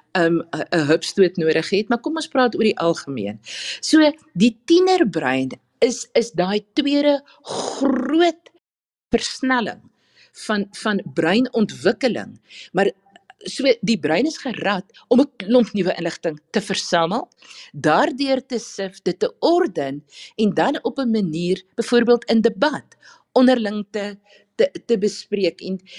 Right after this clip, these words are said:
en ook daarmee saam by mekaar te leer hoe dink 'n mens verskillend en daardeur empatie te ontwikkel. Verstaan, want,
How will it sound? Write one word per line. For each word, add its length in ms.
en 240
ook 240
daarmee 440
saam 580
by 120
mekaar 680
te 140
leer 340
hoe 260
dink 280
'n 80
mens 300
verskillend 840
en 240
daardeur 600
empatie 640
te 160
ontwikkel. 640
Verstaan, 380
want, 220